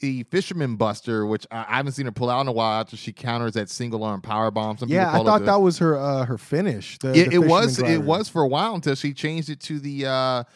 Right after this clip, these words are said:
Speaker 1: I think it's the air raid bomb is the,
Speaker 2: Oh,
Speaker 1: is what
Speaker 2: yeah,
Speaker 1: she's
Speaker 2: you're right,
Speaker 1: doing
Speaker 2: 'cause it
Speaker 1: now,
Speaker 2: did, it did
Speaker 1: so
Speaker 2: say so in the, in the intros.
Speaker 1: Yeah.
Speaker 2: Yeah, yeah.
Speaker 1: And, and the champ, though, not a slouch. She does take charge numerous times, but it's like, I,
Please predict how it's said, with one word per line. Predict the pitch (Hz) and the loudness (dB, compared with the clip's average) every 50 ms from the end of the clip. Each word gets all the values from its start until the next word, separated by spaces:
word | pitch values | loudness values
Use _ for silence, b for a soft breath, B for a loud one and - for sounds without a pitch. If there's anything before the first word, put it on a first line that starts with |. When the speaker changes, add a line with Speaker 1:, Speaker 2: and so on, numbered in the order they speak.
| b b b b b | b b b b b
Speaker 1:
I | 127 | -8
think | 123 160 165 160 | -8 -6 -6 -6
it's | 156 | -6
the | - 143 - - | -6 -8 -6 -2
air | 127 156 196 | -2 -2 0
raid | 180 143 113 101 | 0 0 -2 -2
bomb | 92 104 98 92 98 98 | -4 -6 -6 -6 -8 -10
is | 98 90 | -10 -8
the, | - - | -2 4
Speaker 2:
Oh, | 185 208 220 214 | 6 8 8 8
Speaker 1:
is | 202 | 8
what | 196 | 6
Speaker 2:
yeah, | 208 202 | 4 4
Speaker 1:
she's | 185 | 4
Speaker 2:
you're | 180 180 | 4 4
right, | 190 180 156 | 4 4 4
Speaker 1:
doing | - | 2
Speaker 2:
'cause | 165 151 | 2 2
it | 156 | 2
Speaker 1:
now, | 151 | 4
Speaker 2:
did, | 165 175 170 156 | 4 4 4 2
it | 156 | 2
did | 151 165 170 - | 2 2 2 0
Speaker 1:
so | - | 0
Speaker 2:
say | - 165 151 143 | 0 0 0 0
so | 139 - 147 139 135 | 0 0 0 0 0
in | 139 139 | 0 -2
the, | 135 131 127 123 120 120 120 | -4 -4 -4 -4 -6 -6 -6
in | 127 127 | -8 -8
the | 120 120 117 | -8 -8 -10
intros. | 120 135 143 131 - 131 120 113 107 104 | -8 -8 -8 -4 -4 -4 -4 -4 -6 -4
Speaker 1:
Yeah. | 120 131 131 120 101 95 92 | 0 0 0 0 -2 -4 -6
Speaker 2:
Yeah, | - 151 139 | -4 -2 -2
yeah. | 135 135 135 151 | -2 0 0 -2
Speaker 1:
And, | 170 170 | -2 0
and | 175 180 | 0 -2
the | 175 | -2
champ, | 156 - - 208 214 202 - | 0 -2 -2 -2 -2 -4 -2
though, | 202 185 170 | -2 0 0
not | 165 160 156 156 156 | 0 0 0 0 -2
a | |
slouch. | 156 - 156 156 151 151 143 - | -4 -4 -2 0 0 0 0 -2
She | - 160 | -4 -2
does | 151 170 180 196 - | 0 0 0 -2 0
take | - 220 185 170 | 0 -2 -2 0
charge | - - 175 165 165 151 131 | 0 0 0 0 0 0 0
numerous | 160 165 156 151 143 135 | -2 -2 0 -2 -4 -4
times, | - - 151 143 143 143 139 139 123 | -4 -4 -2 -2 0 -2 -2 -4 -2
but | 123 135 135 127 - | -2 -2 -2 -2 -2
it's | 139 139 127 120 117 - _ - | -4 -4 -4 -6 -12 -20 _ -14
like, | 143 143 139 131 - _ | -10 -10 -10 -10 -10 _
I, | 123 | -18